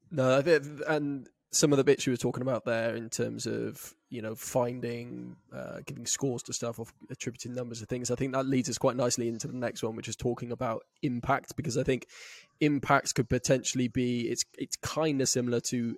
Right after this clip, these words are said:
evidence or proof of success, but I think impact to a business isn't necessarily just financial impact or, you know, fully data driven. It could be impact in terms of how, what you bring to the table in terms of team building, in terms of management. So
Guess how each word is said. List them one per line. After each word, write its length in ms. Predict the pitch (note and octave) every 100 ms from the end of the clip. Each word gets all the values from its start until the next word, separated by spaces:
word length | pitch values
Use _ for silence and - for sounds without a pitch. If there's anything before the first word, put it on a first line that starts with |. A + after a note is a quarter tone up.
| -
evidence 440 | - B2 A#2 -
or 60 | A2
proof 260 | B2+ A#2
of 100 | A2+
success, 460 | - B2 - A#2+ -
but 180 | B2+ - _ - -
I 60 | -
think 260 | - C3+ -
impact 440 | C3+ B2+ D3 -
to 60 | C3
a 40 |
business 420 | A#2 C3+ B2 A#2 -
isn't 300 | C#3 A#2+ B2 C3
necessarily 640 | B2 B2 - A#2+ A#2+ A#2+
just 440 | - B2 A#2 - - _ _
financial 720 | - - C3+ C3+ C3+ D3+ -
impact 580 | B2 B2+ - A#2+ - - -
or, 520 | D3 B2 B2 A#2 A#2 - - - -
you 100 | B2+
know, 220 | A2+ A#2 - _ _
fully 420 | - - D#3 B2+
data 320 | A#2 A#2 A#2+ B2
driven. 280 | C3 A#2+
It 320 | B2 C#3 C#3+ -
could 220 | D3 -
be 400 | C#3 C3 B2+ - -
impact 440 | C#3 B2 B2+ -
in 100 | C3
terms 360 | B2 B2+ B2 A#2
of 140 | A#2+
how, 260 | A#2+ B2+ B2 B2 B2 A#2+
what 180 | C3+ D#3
you 80 |
bring 220 | B2+ B2+ B2
to 60 |
the 100 | A#2
table 280 | - B2 B2
in 80 | B2
terms 240 | - A#2+
of 100 | B2 -
team 280 | - C#3+ A#2+
building, 360 | A#2+ - A#2+
in 100 | B2
terms 240 | - B2 B2
of 140 | B2+
management. 600 | C3 C#3 B2 - B2 -
So 260 | - B2